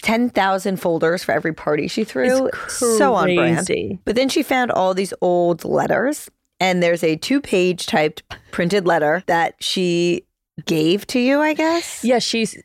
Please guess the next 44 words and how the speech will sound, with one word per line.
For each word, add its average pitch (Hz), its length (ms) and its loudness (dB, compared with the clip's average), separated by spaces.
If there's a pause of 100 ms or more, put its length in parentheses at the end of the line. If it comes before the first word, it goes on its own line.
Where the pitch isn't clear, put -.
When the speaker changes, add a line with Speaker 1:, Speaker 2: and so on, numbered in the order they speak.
(180)
Speaker 2:
I 214 180 0
don't 285 200 -2
remember 165 500 -2
it, 135 200 -8 (100)
but 175 180 -2 (360)
seeing 277 380 -2
it, 165 120 -2
I'm 170 120 0
like, 165 180 -2
"Oh, 160 160 0
okay, 147 300 -2
I 90 140 -2
kind 151 260 -6
of 156 100 -8
remember 196 320 -2
this." 226 340 -2
It 208 160 0
was 185 140 -2
my 185 180 0 (180)
junior 226 480 0
year 196 640 2 (380)
Speaker 1:
Of - 60 -18
high 160 120 0
school? - 260 -2
Speaker 2:
of 202 120 -2
high 202 240 0
Speaker 1:
'Cause - 80 -8
it 180 340 2
says, 170 80 4
Speaker 2:
school. 170 100 2
Speaker 1:
"Have 156 120 0
fun 156 140 0
in 147 60 -2
Florida." 143 380 0
Speaker 2:
Yeah, 175 220 2
we, 190 300 -2 (200)
we 196 180 -2
would 185 200 -2
go 185 420 2
on 185 160 -2
our 175 100 -2
spring 180 340 -4
break 170 260 -2
trip 160 340 -2